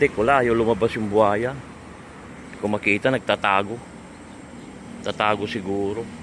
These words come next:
Punta tayo sa roof deck. Ayan. Ayan, ayan, ayan.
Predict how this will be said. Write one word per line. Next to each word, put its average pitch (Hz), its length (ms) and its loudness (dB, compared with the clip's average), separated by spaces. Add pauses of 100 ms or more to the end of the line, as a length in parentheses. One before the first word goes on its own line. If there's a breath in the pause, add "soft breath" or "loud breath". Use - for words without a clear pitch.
(2250)
Punta 104 160 -2
tayo 123 160 4
sa 120 160 0
roof 113 240 -2
deck. 143 160 2 (3250 loud breath)
Ayan. 90 180 -10 (4000)
Ayan, 82 160 -6
ayan, 87 320 -6
ayan. 92 300 -2